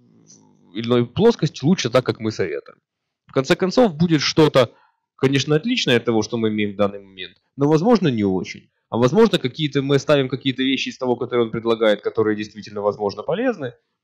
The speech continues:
и, и уговорим, что не стоит делать всего остального. То есть от нас там долго и упорно хотели, там, эстимейтов в реальном времени. Мы сказали, что нет, мы четко оста-, остаемся на сторипоинтах,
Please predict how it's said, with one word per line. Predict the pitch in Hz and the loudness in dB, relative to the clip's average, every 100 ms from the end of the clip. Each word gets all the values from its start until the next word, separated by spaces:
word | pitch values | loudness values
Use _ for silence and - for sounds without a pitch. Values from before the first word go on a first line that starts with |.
| _ _ _ _ - | _ _ _ _ -14
и, | 120 | -4
и | 117 92 | -2 2
уговорим, | 120 113 117 123 170 | 2 4 4 4 2
что | 151 - 110 107 104 101 | 0 0 2 4 2 0
не | 104 | -4
стоит | - 127 | 0 0
делать | 104 107 95 | 2 0 0
всего | - 92 | -6 -12
остального. | 95 - 78 50 - _ _ _ _ | -16 -18 -20 -20 -20 _ _ _ _
То | 101 | -10
есть | |
от | 113 | -2
нас | 151 | -2
там | 143 120 | 0 0
долго | 123 113 | 0 2
и | 113 | 0
упорно | 101 110 104 | 2 0 0
хотели, | 104 101 104 98 98 95 95 92 92 90 - | -4 -4 -2 -2 -2 -2 -4 -6 -10 -12 -10
там, | - 95 | -8 -8
эстимейтов | 98 - 107 104 - 98 90 | -12 -8 -2 -2 -4 -10 -10
в | |
реальном | 98 104 101 107 | 0 2 0 -2
времени. | 131 202 143 101 - _ _ _ _ _ _ _ - | -2 -2 -4 -8 -14 _ _ _ _ _ _ _ -8
Мы | 104 117 113 110 107 101 | -2 0 2 0 -2 -6
сказали, | 98 113 110 107 | -2 2 4 4
что | 101 - 104 98 98 95 95 | 2 -2 0 2 2 0 -2
нет, | 98 101 107 - | -6 -2 -2 -2
мы | 98 95 | -6 -4
четко | 104 92 92 | -4 -4 -4
оста-, | 90 - 95 | -6 -4 -4
остаемся | - - 101 95 - | -4 -6 -4 -4 -6
на | 95 | -12
сторипоинтах, | - 107 117 220 185 101 | 0 0 4 4 4 0